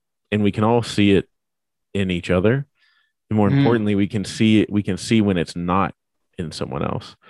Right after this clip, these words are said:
Speaker 1: Um, you know, and, and I've, I've said it, you know, before where I'm like, I, I sleep real easy at night because I, I tell the truth and I don't lie. <laughs> And it's amazing when you do that, you're like, "Oh, like, y-, you can rest easy," you know, like, I,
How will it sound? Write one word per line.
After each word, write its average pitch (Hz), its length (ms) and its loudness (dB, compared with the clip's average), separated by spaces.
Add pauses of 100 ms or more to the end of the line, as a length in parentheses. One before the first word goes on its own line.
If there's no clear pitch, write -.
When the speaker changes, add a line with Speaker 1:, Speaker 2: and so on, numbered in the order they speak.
(420)
Speaker 1:
Um, 85 460 -2 (360)
you 95 120 0
know, 87 220 0
and, 87 160 0
and 98 180 0
I've, 90 280 -2 (600)
I've 101 160 -4
said 117 220 0
it, 110 200 2 (360)
you 104 140 0
know, 87 100 -2
before 98 380 2
where 92 100 4
I'm 90 120 0
like, 85 200 0
I, 98 220 0 (420)
I 101 60 -2
sleep 139 340 0
real 117 260 4
easy 104 320 4
at - 80 -4
night 90 380 -4
because 95 320 -2
I, 82 160 -2 (220)
I - 100 -2
tell 101 240 0
the 95 120 0
truth - 580 -2 (160)
and 85 420 -6 (240)
I - 40 -4
don't 92 200 0
lie. 82 540 2
<laughs> - 40 -2 (720)
And 120 120 2
it's 113 160 0
amazing 123 480 4
when 92 120 -2
you 95 100 0
do 139 200 4
that, 98 220 2
you're 101 140 0
like, 95 220 0
"Oh, 139 280 -6
like, 92 160 -2 (300)
y-, - 80 -4
you 107 320 0
can 101 160 0
rest 101 260 0
easy," 113 320 0
you 85 140 -4
know, 82 140 -2
like, 82 180 0
I, 95 60 0